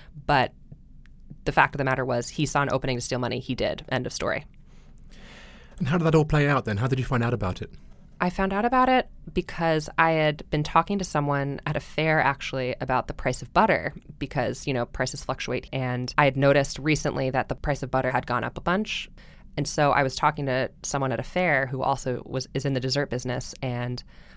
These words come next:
Speaker 1: I was like, "Yeah, like, ingredients, like, brutal." And he was like, "Yeah, luckily butter's gone back down." And I was like, "What?" <laughs>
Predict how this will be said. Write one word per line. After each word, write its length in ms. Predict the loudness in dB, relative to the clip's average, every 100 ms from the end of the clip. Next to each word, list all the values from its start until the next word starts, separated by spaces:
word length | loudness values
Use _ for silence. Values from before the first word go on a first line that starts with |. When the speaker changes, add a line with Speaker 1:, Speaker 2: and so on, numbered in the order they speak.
| -12
Speaker 1:
I 60 | -8
was 80 | -8
like, 180 | -6
"Yeah, 220 | 0 2 4
like, 180 | 0
ingredients, 580 | -4 -4 -2 0 0 -2
like, 140 | -6 -8 -16 -20 -12
brutal." 540 | -6 -2 -2 -2 -4
And 100 | -6
he 60 | -6
was 140 | -4
like, 180 | -6 -2
"Yeah, 300 | 4 6 6 2 -10 2
luckily 300 | 2 4 2
butter's 340 | 4 4 2
gone 180 | 2 0
back 200 | -2 -4
down." 340 | -4 -4 -6 -10 -10 -4
And 80 |
I 40 | -2
was 120 | -2
like, 200 | -4 -6
"What?" 240 | -6 -6 -8 -2 0 0 2
<laughs> 100 | 2